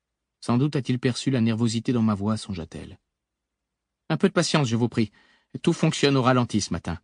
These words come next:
Encore quelques secondes ? » Elle avait envie de hurler. Pendant ce temps, Stackhouse continuait à regarder à travers le grillage, comme s'il s'attendait à voir apparaître un putain de hobbit qui lui expliquerait ce qui s'était passé. «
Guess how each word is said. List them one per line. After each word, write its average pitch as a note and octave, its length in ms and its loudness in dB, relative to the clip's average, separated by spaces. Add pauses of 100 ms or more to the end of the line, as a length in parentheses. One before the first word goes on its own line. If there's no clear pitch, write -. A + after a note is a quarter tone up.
(520)
Encore E3 560 2
quelques G3+ 360 2
secondes ? » F3 360 2 (760)
Elle F#2+ 120 0
avait G#2+ 140 2
envie A2+ 220 4
de G#2 100 0
hurler. D#2+ 460 -4 (800)
Pendant A#2 240 2
ce - 80 -6
temps, D#3+ 220 2 (300)
Stackhouse E3 480 0
continuait C#3+ 460 0
à C3+ 80 2
regarder A#2+ 400 2
à A2+ 80 0
travers G#2+ 300 0
le G#2 80 2
grillage, G#2+ 500 0 (280)
comme C#3+ 180 0
s'il C3+ 180 -2
s'attendait C#3+ 380 0
à C3+ 80 2
voir A#2 220 0
apparaître A#2+ 500 -2
un G#2+ 100 2
putain D3+ 440 -4
de A#2 100 0
hobbit G#2 380 0 (100)
qui - 140 -4
lui G#2 160 2
expliquerait G2 480 -6
ce - 60 -10
qui - 80 -8
s'était - 260 -8
passé. « C#2+ 400 -12